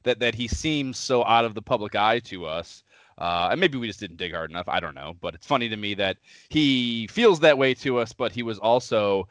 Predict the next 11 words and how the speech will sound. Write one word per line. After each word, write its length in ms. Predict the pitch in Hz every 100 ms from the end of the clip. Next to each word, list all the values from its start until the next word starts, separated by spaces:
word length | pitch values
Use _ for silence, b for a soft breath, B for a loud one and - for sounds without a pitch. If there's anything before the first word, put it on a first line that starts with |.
| b
accessible 680 | 92 - 127 - 110 110 98
and 180 | 95 92
up 160 | 110 -
for 360 | - 98 92 90
being 220 | 95 92
a 80 | 82
judge 480 | 82 98 90 82 85
in 300 | 87 85 85
this 160 | 80
software 500 | - 95 98 - 76
contest. 580 | - 73 - 73 78